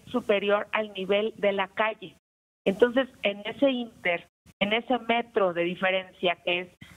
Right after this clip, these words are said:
si tú vas caminando por la calle, a un metro de altura empieza el nivel de la escuela.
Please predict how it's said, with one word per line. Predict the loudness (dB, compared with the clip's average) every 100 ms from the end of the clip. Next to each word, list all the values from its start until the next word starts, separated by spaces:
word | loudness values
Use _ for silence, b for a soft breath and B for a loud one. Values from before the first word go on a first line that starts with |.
| _
si | 0
tú | 2
vas | 2 2
caminando | -4 -2 -4 -2 -2 2
por | 2 2
la | 0 -2
calle, | -2 -2 -4 -8 -10 _ _ _ _ 0
a |
un | 0 -2 -4
metro | -4 0 2
de | 2
altura | 2 -2 -4 0 0 0
empieza | -4 -6 -4
el | -6
nivel | 0 0
de | 0
la | -4
escuela. | -6 0 0 0